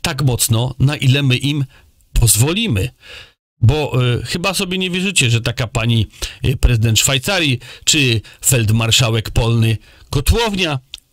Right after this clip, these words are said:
pójdą na pierwszą linię frontu. No oczywiście, że nie. Oni tylko potrafią rządzić i szafować życiem swoich obywateli, którzy notabene są ich pracodawcami.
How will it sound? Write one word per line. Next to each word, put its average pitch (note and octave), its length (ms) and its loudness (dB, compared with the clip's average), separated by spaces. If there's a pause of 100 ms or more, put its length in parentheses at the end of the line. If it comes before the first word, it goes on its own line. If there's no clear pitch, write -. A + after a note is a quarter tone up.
pójdą D3+ 300 0
na A#2+ 160 0
pierwszą A#2 320 0
linię A2+ 280 4
frontu. G2+ 420 0 (160)
No D#3+ 240 -2
oczywiście, F#3 840 0
że G#2+ 180 2
nie. F#2+ 160 2 (760)
Oni B2 220 2
tylko B2+ 300 -2
potrafią D#3 480 -2
rządzić A2+ 480 2 (100)
i A#2+ 120 0
szafować G#2 640 0 (840)
życiem A2 360 2
swoich - 480 -2
obywateli, A2+ 680 0 (720)
którzy E3 460 -4
notabene A2+ 600 0
są F#2+ 220 2
ich - 260 -2
pracodawcami. G2 840 -4